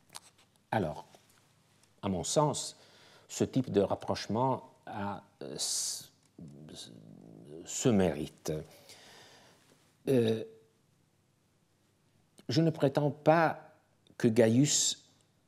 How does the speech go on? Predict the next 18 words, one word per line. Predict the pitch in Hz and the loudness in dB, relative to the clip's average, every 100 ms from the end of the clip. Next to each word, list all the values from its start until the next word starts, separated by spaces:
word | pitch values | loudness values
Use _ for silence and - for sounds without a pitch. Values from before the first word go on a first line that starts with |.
| _ - | _ -2
ait | 110 | 0
lu | 107 117 139 - - | 2 4 4 2 -4
atte-, | 107 - 98 - - | -4 -4 -6 -8 -10
attentivement | 104 - 104 98 101 85 92 107 117 | -6 -2 -2 -2 -4 -2 -2 0 -2
Platon, | - 98 90 - 104 110 113 110 107 - - | 2 2 2 2 0 2 0 -2 -4 -10 -14
Aristote, | - 87 92 - - 107 110 110 - | -8 -4 -2 -2 2 4 4 0 -4
ni | 104 95 95 | -4 -2 -2
même | 92 98 98 | 0 0 0
les | 87 | -2
Tusculans | - - - 85 82 80 | -4 -10 -4 -2 -2 -2
de, | 78 73 73 69 71 58 - - | -2 -4 -6 -10 -14 -16 -18 -20
de | - - 73 67 | -16 -14 -12 -8
Cicéron. | - 85 - 69 71 - _ _ _ - - - - | -6 -4 -6 -8 -14 -20 _ _ _ -20 -20 -20 -4
Mais | 110 165 202 - - _ _ - - - _ _ _ _ - | 2 2 2 -4 -20 _ _ -20 -20 -20 _ _ _ _ -2
il | 135 139 | 2 2
est | 120 - - - | 2 -2 -8 0
indéniable | 147 123 110 101 104 139 117 90 85 - _ _ _ _ _ | 2 4 4 6 4 2 2 0 -2 -6 _ _ _ _ _
que | - 131 123 | 4 4 4